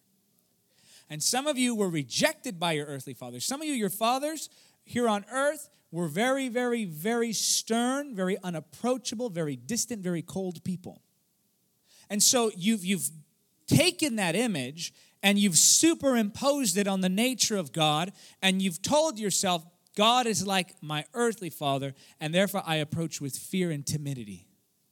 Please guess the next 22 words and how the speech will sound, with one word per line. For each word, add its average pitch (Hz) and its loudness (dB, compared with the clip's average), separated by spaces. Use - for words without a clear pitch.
Not 180 4
knowing 190 4
if 170 -2
he's 175 2
gonna 139 -6
listen, 180 -2
not 147 -12
know 143 0
if 139 -4
he's 127 -6
gonna 127 -6
lash 123 -4
out 202 4
at 208 -4
you, 190 -2
not 156 -6
knowing 147 -2
if 117 -14
he's 135 -6
gonna 127 -10
accept 185 -4
you. 208 -2